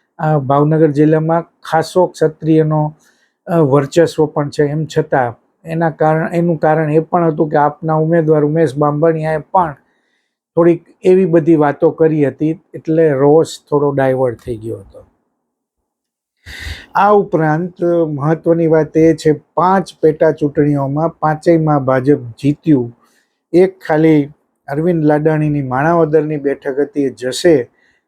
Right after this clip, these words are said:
એવું બધા માનતા હતા, કારણ કે અરવિંદ લાડાણીએ બહુ સ્પષ્ટ રીતે કહ્યું કે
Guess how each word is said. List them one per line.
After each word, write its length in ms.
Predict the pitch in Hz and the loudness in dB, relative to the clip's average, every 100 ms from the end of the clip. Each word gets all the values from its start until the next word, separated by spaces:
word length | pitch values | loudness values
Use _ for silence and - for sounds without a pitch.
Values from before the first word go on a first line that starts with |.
| _ 160 | _ 0
એવું 260 | 165 170 | 2 4
બધા 380 | 143 135 127 156 | 2 0 0 0
માનતા 440 | 151 147 147 143 | 0 -2 -2 -2
હતા, 200 | 131 147 | -2 -4
કારણ 260 | 143 147 147 | -4 -6 -8
કે 120 | 143 | -6
અરવિંદ 320 | 139 147 151 | -4 -2 -2
લાડાણીએ 680 | 143 143 151 147 143 143 139 151 _ 143 | -2 0 0 0 -2 -4 -8 -14 _ -8
બહુ 160 | 139 | -6
સ્પષ્ટ 540 | 131 - - 165 165 160 | -6 -10 -2 -2 -2 -2
રીતે 300 | 151 147 131 | 0 0 0
કહ્યું 460 | 147 143 165 160 _ _ _ _ _ - | 2 2 2 0 _ _ _ _ _ -6
કે 140 | 139 | -6